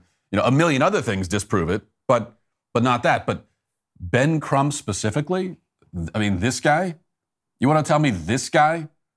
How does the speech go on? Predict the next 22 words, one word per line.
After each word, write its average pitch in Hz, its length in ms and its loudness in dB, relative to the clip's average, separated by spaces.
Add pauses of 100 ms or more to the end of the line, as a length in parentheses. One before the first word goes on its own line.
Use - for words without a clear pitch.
(140)
rose 127 340 2
to - 80 -2
the 127 120 0
top 123 360 2
despite 120 340 -2
having 123 260 0
the 113 80 0
entire 120 460 0
system 120 540 -2
arrayed 110 360 0
against 110 420 -2
him? 151 260 -2 (920)
No. 147 240 0 (160)
I 107 40 -2
mean, 113 100 4
obviously 117 380 2
the 95 60 -2
truth 95 280 -2
is 87 240 -4 (180)
quite 101 200 0
the 82 80 -8
opposite. 107 480 0